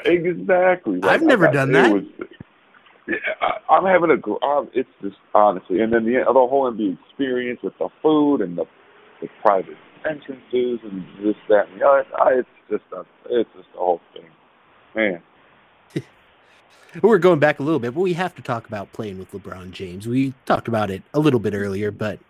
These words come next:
Speaker 2: you're talking about we, you got to play with Vince Carter while he's in his forties, and he's still Vince Carter. But that, it was twenty fifteen, right, when you played with LeBron. You, you were playing
Speaker 1: Yeah.
Speaker 2: with maybe the best,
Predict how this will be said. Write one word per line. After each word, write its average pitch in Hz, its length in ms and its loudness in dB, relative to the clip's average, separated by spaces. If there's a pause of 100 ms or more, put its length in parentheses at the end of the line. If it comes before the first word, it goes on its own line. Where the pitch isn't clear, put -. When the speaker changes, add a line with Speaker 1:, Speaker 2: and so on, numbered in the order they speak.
(520)
Speaker 2:
you're 131 80 0
talking 135 180 0
about 117 280 0
we, 143 280 0 (140)
you 151 200 -4
got 151 160 2
to - 60 -16
play 147 140 4
with 123 120 4
Vince 127 220 2
Carter 131 380 0
while 117 180 -4
he's 120 160 -4
in 135 60 2
his 110 140 -4
forties, 123 480 -4
and 120 80 -2
he's 127 140 -6
still 143 240 -2
Vince 123 240 -4
Carter. 120 340 -2
But 101 180 -12 (840)
that, 160 260 2
it 139 220 -4
was 135 140 2
twenty 170 260 2
fifteen, 170 520 2
right, 101 240 -4
when 110 120 -8
you 110 80 -8
played 113 180 -2
with 117 140 -6
LeBron. 104 560 -2
You, 147 240 -10 (120)
you 220 160 0
were 247 180 4
playing 143 400 0
Speaker 1:
Yeah. 123 40 0
Speaker 2:
with 117 300 2 (440)
maybe 180 600 4
the 131 260 0
best, 151 380 2